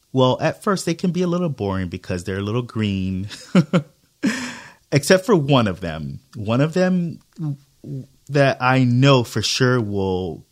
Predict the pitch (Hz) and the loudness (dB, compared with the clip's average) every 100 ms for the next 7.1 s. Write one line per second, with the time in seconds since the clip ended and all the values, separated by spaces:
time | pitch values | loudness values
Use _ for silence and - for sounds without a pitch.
0 | _ - 113 110 107 107 - _ - - | _ -2 0 2 0 -2 -10 _ -12 -4
1 | 110 98 117 98 87 95 - - 90 92 | -4 -2 -2 0 -2 -6 -8 -8 -8 -2
2 | 127 139 135 139 135 135 135 _ - - | 0 2 4 4 2 2 -4 _ -20 -20
3 | - - 113 107 95 92 104 92 82 87 | -20 -6 -2 0 -2 -4 -4 -4 -6 -10
4 | 85 - 104 117 135 135 131 - - _ | -10 -2 0 4 4 4 2 -6 -20 _
5 | 104 95 92 92 90 90 95 92 87 95 | -6 -6 -6 -8 -8 -8 -8 -10 -10 -10
6 | 90 82 85 - 87 143 196 127 80 62 | -10 -12 -14 -12 -4 0 0 0 -4 -10
7 | - | -12